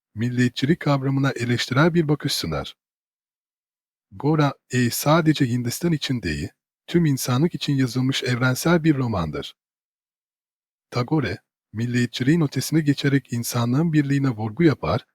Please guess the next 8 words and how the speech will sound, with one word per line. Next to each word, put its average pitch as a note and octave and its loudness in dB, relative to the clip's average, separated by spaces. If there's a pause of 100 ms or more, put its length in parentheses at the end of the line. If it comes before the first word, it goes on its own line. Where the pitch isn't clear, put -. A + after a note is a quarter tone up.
(160)
ve A#2 0
milliyetçilik A#2 -2
yerine C#3+ 4
evrensel B2 0
değerleri D3 4
savunur. - -6 (1400)
Bu, A2+ -4 (400)
Tagore'un, G2+ -4